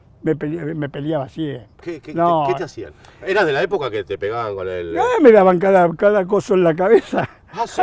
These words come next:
Speaker 1: <laughs> Ah, no. No, te daban, pero yo era demasiado, demasiado era. Ya yo ahora, ahora me doy cuenta, yo tuve un cambio en mi vida a, a los trece años, doce, trece años, terrible.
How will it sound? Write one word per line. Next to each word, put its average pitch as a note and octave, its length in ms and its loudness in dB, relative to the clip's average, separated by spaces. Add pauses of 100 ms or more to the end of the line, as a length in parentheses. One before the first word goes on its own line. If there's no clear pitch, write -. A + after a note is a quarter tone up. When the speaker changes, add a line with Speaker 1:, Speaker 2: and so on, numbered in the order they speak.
Speaker 1:
<laughs> F#4+ 100 -4
Ah, F4 180 2
no. G3 360 0 (400)
No, E4 440 0
te E3+ 200 2
daban, F#3+ 420 4
pero G3 260 0
yo A#3 240 0
era F#3 240 0
demasiado, D3+ 960 -10 (320)
demasiado C#3+ 760 -16
era. - 280 -20 (280)
Ya E3 120 -2
yo G3+ 300 2
ahora, G3+ 360 6
ahora F#3 460 2
me F#3 120 -4
doy F3+ 160 0
cuenta, G#3 420 -4 (460)
yo C#4 180 2
tuve A#3+ 240 2
un G3 140 -2
cambio A3+ 440 -2
en F3+ 120 -4
mi F3 140 -2
vida G#3+ 440 -6
a, D3+ 1040 -12 (140)
a D3 40 -4
los C#3+ 180 -6 (680)
trece G#3+ 420 -2
años, D#3+ 520 -2
doce, F3+ 280 -6
trece D3+ 340 -10
años, G#3+ 280 -8
terrible. D3 480 -10